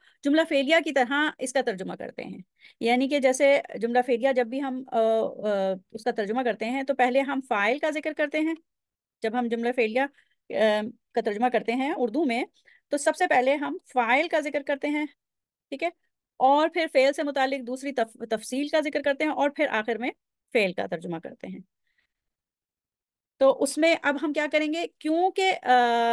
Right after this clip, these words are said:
اس، م، یہ، کیونکہ، آ، کانا والے جو جملے ہوتے ہیں، اس میں، آ، جو فعل کا فاعل ہوتا ہے، وہ اس کا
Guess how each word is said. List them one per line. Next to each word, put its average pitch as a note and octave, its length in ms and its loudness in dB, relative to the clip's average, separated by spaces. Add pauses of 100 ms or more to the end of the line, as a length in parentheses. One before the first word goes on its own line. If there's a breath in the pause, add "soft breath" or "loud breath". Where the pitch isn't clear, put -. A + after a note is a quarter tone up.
(300)
اس، - 260 -10
م، G#3 400 -6
یہ، G3+ 340 0 (2000)
کیونکہ، D#4+ 640 0
آ، A#3 120 -2 (720)
کانا B3+ 300 2
والے D#4+ 240 0
جو D4 120 -6
جملے C4 240 0
ہوتے C4+ 200 0
ہیں، D4 120 -4
اس C#4 160 -10
میں، D4+ 160 2 (160)
آ، G#3+ 120 2
جو G#3+ 260 0
فعل A#3+ 300 2
کا D4+ 200 -2
فاعل B3+ 300 0
ہوتا B3+ 180 -2
ہے، C#4+ 60 -2
وہ C#4+ 80 0
اس D4 100 -4
کا D#4 80 -4